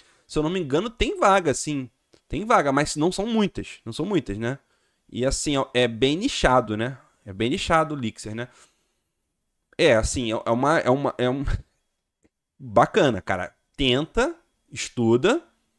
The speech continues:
tá? Mas dá uma pesquisada. Eu não tô, não posso afirmar nada, porque eu não conheço muito bem o, o mercado dessa linguagem.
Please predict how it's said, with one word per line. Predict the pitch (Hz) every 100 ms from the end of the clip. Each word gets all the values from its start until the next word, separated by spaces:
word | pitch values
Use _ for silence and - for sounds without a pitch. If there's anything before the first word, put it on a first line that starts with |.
| _ -
tá? | 120
Mas | 131 131
dá | 123
uma | 127
pesquisada. | 156 160 - 160 147 156
Eu | -
não | 156
tô, | 220 202 208
não | 170 226 _ _
posso | 143 160 - - -
afirmar | 139 - 135 135 147
nada, | 117 123 156
porque | - 135
eu |
não | 139
conheço | 165 139 143 -
muito | 135 139 113
bem | 104 113
o, | 143 107
o |
mercado | 113 - 113 113
dessa | 110 -
linguagem. | 107 110 101 110 143